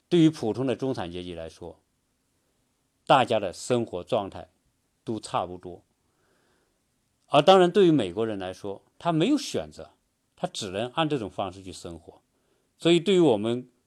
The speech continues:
在国内已经收入很高的，或者是很有钱的中国人来说，会觉得美国人干嘛要活得这样？那你，他不得不活得这么样。你中国人，现在我们华人，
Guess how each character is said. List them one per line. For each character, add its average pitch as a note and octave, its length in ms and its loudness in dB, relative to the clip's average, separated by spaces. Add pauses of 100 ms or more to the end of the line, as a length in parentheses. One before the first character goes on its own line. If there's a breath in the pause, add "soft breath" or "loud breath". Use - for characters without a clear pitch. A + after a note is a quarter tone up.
(380)
在 D#3 140 4
国 A#2+ 300 2
内 D#3+ 140 2
已 G#2 140 -4
经 A2 140 -6
收 C3+ 200 -2
入 C3 100 0
很 F2+ 220 -10
高 C3 240 2
的， - 100 -6
或 C3 200 -4
者 G2 120 -6
是 G#2+ 180 -8
很 A2 200 -6
有 G2+ 200 -4
钱 F#2+ 380 -8
的 A#2+ 120 -2
中 C3 200 -4
国 A#2 140 -2
人 F#2+ 120 -8
来 F2+ 120 -10
说， G2+ 140 -10
会 A2 140 -10
觉 F#2 120 -12
得 G2 180 -12 (280 soft breath)
美 G#2+ 160 -4
国 B2 120 -2
人 C3+ 100 -4
干 D3 160 0
嘛 G2+ 120 -6
要 A2 100 -2
活 F#2 200 -10
得 F2+ 100 -14
这 F#2+ 100 -16
样？ F2+ 160 -14
那 B2+ 140 -12
你， G2 200 -10
他 A#2 120 -14
不 D#3+ 180 -12
得 G3 120 -2
不 A2+ 120 -12
活 F#2+ 160 -14
得 F2 100 -14
这 F2+ 140 -16
么 F2 80 -18
样。 E2+ 100 -20 (360 soft breath)
你 A#2+ 120 -2
中 F#3 220 4
国 D#3 160 4
人， C3+ 300 -2 (260 soft breath)
现 E3+ 200 -2
在 C#3+ 160 2
我 A2+ 140 0
们 B2 200 -4 (160)
华 A2+ 320 2
人， B2 260 -2